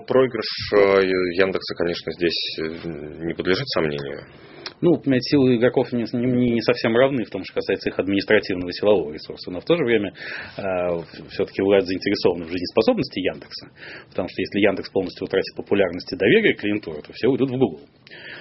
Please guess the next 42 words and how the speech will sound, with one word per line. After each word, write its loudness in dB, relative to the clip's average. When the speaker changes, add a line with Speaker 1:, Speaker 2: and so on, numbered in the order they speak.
Speaker 2:
А -6
зачем? -6
А -8
рас-, -10
наше-, -6
нашему -2
правительству 2
это -4
не 4
надо, 4
поскольку -8
Google 0
все-таки -2
гораздо 4
менее 2
зависим -8
от -10
Кремля 2
и 2
правительства, 0
и -6
силовых -4
структур, -2
чем -2
Яндекс. -2
Speaker 1:
Ну, -2
его 6
же 2
можно 0
всегда, 2
например, 0
забанить. -2
Speaker 2:
Ну, 0
Speaker 1:
Запретить 2
Speaker 2:
ну, 6
это 2
уже 0
перебор. 0
Speaker 1:
в 0
России. -4
Speaker 2:
Все-таки, -2
э, 4